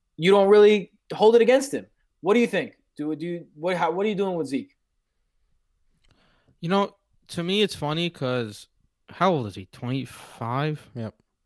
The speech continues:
Speaker 2: He's, he's twenty-five. July twenty-second is his birthday. He was born the same year as me and Michael, ninety-five.
Speaker 1: How,
Speaker 2: Which
Speaker 1: how does
Speaker 2: is
Speaker 1: that make you feel?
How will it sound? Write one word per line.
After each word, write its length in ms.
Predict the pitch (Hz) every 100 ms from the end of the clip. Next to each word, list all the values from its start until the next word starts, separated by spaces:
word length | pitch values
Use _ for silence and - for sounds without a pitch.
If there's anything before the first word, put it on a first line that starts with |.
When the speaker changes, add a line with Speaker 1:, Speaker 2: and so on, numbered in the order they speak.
| -
Speaker 2:
He's, 160 | 123 -
he's 180 | 139 -
twenty-five. 560 | 170 165 135 107 - _ _ _ _ _ _ -
July 260 | 131 147 156
twenty-second 600 | - 156 - 139 123 113
is 40 |
his 140 | 107
birthday. 320 | 104 104 98 104
He 100 | 110
was 60 | 110 -
born 220 | 139 139
the 60 |
same 240 | 123 143 143
year 140 | 139
as 120 | 120
me 200 | 123 117
and 80 | 110
Michael, 340 | 101 95 - _ _ _ _ _
ninety-five. 520 | 117 117 110 98 87 _ _ _ _ _ -
Speaker 1:
How, 140 | 127
Speaker 2:
Which 120 | 123 -
Speaker 1:
how 100 | -
does 100 | 131
Speaker 2:
is 40 |
Speaker 1:
that 100 | 127
make 180 | 127 120
you 60 |
feel? 240 | - 202